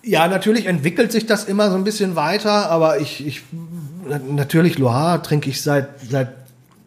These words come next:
Ewigkeiten immer, immer, immer gerne und auch immer lieber, weil da auch eine unglaubliche Dynamik drin ist in der Loire, ne? Da ist, ist unglaublich viel passiert, auch auf dem deutschen Markt, dass man A, die Dinger bekommt, aber B, auch was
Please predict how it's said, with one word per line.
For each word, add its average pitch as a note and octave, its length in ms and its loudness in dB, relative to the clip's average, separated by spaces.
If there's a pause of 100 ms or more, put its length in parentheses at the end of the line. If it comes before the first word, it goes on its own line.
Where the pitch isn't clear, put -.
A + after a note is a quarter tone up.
(120)
Ewigkeiten C#3+ 640 0
immer, D3+ 340 0
immer, D3+ 260 0
immer D3 200 2
gerne C#3 420 -2 (480)
und C3 140 -2
auch B2+ 140 -4
immer B2+ 160 2
lieber, D3+ 400 2
weil A#2+ 160 2
da A#2+ 140 -4
auch A#2+ 120 -4
eine B2+ 100 0
unglaubliche B2 420 2
Dynamik A2 440 0
drin F#2+ 140 -6
ist F#2+ 160 -6
in G2+ 80 -6
der F#2+ 100 -4
Loire, F2+ 240 -4
ne? D3 140 -2
Da C#3 80 -6
ist, B2 180 -8
ist A#2 220 -6
unglaublich A#2+ 580 -4
viel A#2+ 140 0
passiert, D#3+ 460 -2 (320)
auch D#3+ 180 2
auf C#3+ 80 2
dem C3+ 80 2
deutschen B2+ 300 2
Markt, D#3+ 340 2
dass B2+ 100 -6
man C3 100 -2
A, C#3+ 200 4
die C#3 100 2
Dinger C3 560 2
bekommt, F3 540 2
aber C3 160 0
B, C#3+ 280 4
auch C#3 240 -2
was B2 300 -2